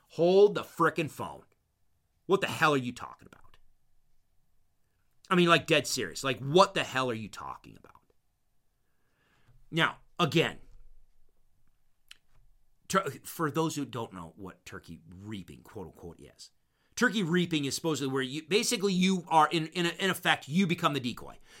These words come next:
You, you are, you, no. There's some where you become the de-, basically some of them are, you're just holding the fan.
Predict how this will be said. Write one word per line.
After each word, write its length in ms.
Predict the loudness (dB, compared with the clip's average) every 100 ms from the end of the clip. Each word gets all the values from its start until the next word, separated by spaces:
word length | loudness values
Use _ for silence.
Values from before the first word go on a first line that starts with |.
| -2
You, 180 | -2 0
you 300 | 4 6 10
are, 180 | 10 8 0
you, 420 | 4 6 6 2
no. 300 | -4 -4 -6 _ _ _ _ _ _ _ _ _ _ _
There's 280 | 2 4 6
some 380 | 6 6 6 6
where 140 | 6
you 220 | 4 2
become 300 | 0 0 0
the 80 | 2
de-, 340 | -2 -4 -12 -18 -10
basically 420 | -2 0 2 0
some 200 | 2 4
of 80 | 4
them 100 | 2
are, 40 | 0
you're 160 | 0
just 180 | 0 0
holding 240 | 2 2
the 60 | 0
fan. 420 | -6 -6 -6 -14